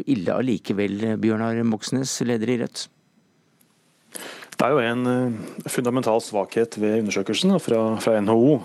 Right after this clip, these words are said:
Speaker 2: at den ikke skiller mellom nettopp private ideelle og private kommersielle, eh, virksomheter. De ideelle har vi jo hatt med oss siden før velferdsstaten, altså Bymisjonen,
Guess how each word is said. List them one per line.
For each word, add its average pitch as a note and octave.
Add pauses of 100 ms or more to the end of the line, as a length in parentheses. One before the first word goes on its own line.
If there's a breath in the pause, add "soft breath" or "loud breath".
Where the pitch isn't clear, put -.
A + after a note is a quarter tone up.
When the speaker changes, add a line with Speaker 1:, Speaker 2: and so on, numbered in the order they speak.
Speaker 2:
at A#2+
den B2
ikke -
skiller G#2
mellom G#2+ (180 loud breath)
nettopp A2
private G#2
ideelle A2
og D#3+
private A2
kommersielle, A2 (240)
eh, A#2
virksomheter. A2+ (560 loud breath)
De B2+
ideelle C3
har A#2+
vi B2
jo G#2+
hatt A2+
med G#2
oss G#2+
siden A2+
før A2
velferdsstaten, G#2
altså G#2
Bymisjonen, G#2